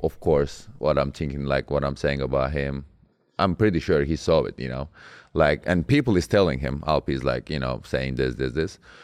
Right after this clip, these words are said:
Every after the game, he's coming to me, like, saying, "Good job, Alp, great job, keep her up," always giving me, like, good talk, you know, which is great for me. I, like, not trying to play like him, but, uh, like, you know, our games is similar,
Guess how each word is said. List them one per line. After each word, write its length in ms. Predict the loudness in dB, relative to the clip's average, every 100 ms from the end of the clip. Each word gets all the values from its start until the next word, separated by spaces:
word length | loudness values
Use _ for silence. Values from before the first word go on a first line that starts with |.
| -20 _
Every 240 | 2 4 6
after 280 | 4 4 2
the 100 | 4
game, 240 | 2 2
he's 100 | 0
coming 360 | 0 0 0 -2
to 140 | -4
me, 300 | -2 0 2
like, 300 | 4 2 2
saying, 280 | -2 -2 0
"Good 140 | -2
job, 220 | 0 0 2
Alp, 220 | 0 -2
great 380 | -2 0 -2 0
job, 320 | 0 0 -2
keep 200 | -6 -2
her 100 | 0
up," 240 | 0 0 0
always 320 | 0 -2 -4
giving 260 | -6 -6
me, 60 | -6
like, 200 | -6 -8 -10 -2
good 200 | -2 2
talk, 320 | 0 0 -2
you 100 | -6
know, 240 | -4 -6 -10
which 160 | -10 -10
is 60 | -4
great 240 | -2 -2
for 200 | -4 -8
me. 220 | -6 -6 -6 0
I, 100 | 2
like, 380 | 4 4 2 -14 -20 _ _ _ 0
not 220 | 0 0
trying 280 | 2 2 2
to 80 | 0
play 260 | 4 6
like 240 | 6 4 4
him, 300 | 0 0 0
but, 420 | 4 4 0 -20 -20 _ _ _ _ _ _ -2
uh, 340 | 4 6 6 6
like, 300 | 4 2 2
you 100 | 4
know, 180 | 4
our 260 | 6 4 4
games 380 | 4 2 2 -4
is 80 | -10
similar, 460 | -6 -4 -4 -8